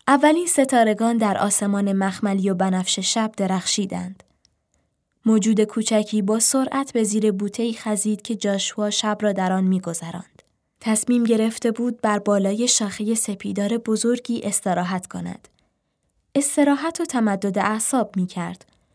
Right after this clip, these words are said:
خوشحال بود و شکمش با گوشت گوزن و توت وحشی آبدار و خوشمزه پر بود.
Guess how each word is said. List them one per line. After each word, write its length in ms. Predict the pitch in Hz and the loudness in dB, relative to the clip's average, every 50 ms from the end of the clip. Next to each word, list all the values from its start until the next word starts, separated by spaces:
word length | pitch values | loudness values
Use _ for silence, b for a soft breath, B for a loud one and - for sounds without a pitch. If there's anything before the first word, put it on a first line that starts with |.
| _ _ _ _ _ _ _ - | _ _ _ _ _ _ _ -14
خوشحال 540 | - - 339 349 349 - - 392 403 392 320 | -6 -2 -2 0 0 0 0 2 2 2 2
بود 220 | 220 220 208 185 | 2 2 0 0
و 40 | 190 | 0
شکمش 560 | 190 - 226 226 226 247 247 262 269 262 - | 0 0 0 -2 0 0 2 2 2 0 0
با 160 | - - 202 196 | -2 -2 -2 -2
گوشت 460 | 196 - - 208 190 - - - 196 | -2 -4 -4 -4 -2 -2 -4 -2 -4
گوزن 600 | 185 185 - 202 202 202 247 269 277 277 285 285 | -4 -2 -2 -2 0 2 4 2 2 4 2 0
و 60 | 277 | 0
توت 260 | 269 - 240 220 - | 0 -2 -6 -4 -4
وحشی 580 | 220 190 185 185 185 - - - - 196 190 185 | -2 -2 0 -2 -2 -2 -2 -2 -2 0 0 0
آبدار 540 | - - 190 185 185 185 - 202 196 185 190 | 0 0 -2 -2 -2 -4 -2 -2 0 0 -2
و 20 | |
خوشمزه 760 | 190 - 196 196 190 - 214 208 202 196 - - 220 220 226 | -2 -2 -2 -2 -2 -2 -2 -2 -2 -2 -4 -2 -2 -4 -4
پر 300 | 220 - - 302 302 285 | -4 -6 -2 0 0 0
بود. 380 | 196 185 - 180 - - - | 0 -2 -8 -14 -14 -16 -18